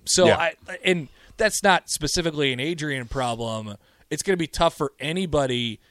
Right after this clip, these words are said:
Speaker 1: in those cir-, under those circumstances to make plays when they know what you're trying
Speaker 2: Yeah.
Speaker 1: to do.
Speaker 2: I don't think it's a f-, it, it, so the,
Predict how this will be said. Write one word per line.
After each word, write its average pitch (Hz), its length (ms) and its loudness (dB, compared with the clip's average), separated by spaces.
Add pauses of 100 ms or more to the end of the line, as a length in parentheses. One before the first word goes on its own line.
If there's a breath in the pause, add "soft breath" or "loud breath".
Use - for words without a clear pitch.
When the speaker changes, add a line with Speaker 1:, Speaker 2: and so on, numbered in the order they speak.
(120)
Speaker 1:
in 147 220 -4
those 135 240 0
cir-, 147 200 0
under 151 240 -2
those 127 200 -4
circumstances 113 1040 -6 (380)
to 156 120 0
make 131 380 -6
plays 127 480 -2
when 117 220 -8
they 113 160 -6
know 113 340 -4
what 110 220 -6
you're 104 100 -10
trying 101 380 -6
Speaker 2:
Yeah. 104 260 8
Speaker 1:
to 76 60 -2
do. - 140 -14 (760)
Speaker 2:
I 135 100 10
don't 190 180 10
think 160 160 4
it's 151 160 -2
a 131 80 2
f-, - 520 -12
it, 135 400 6
it, - 80 -18
so 156 180 0
the, 123 380 4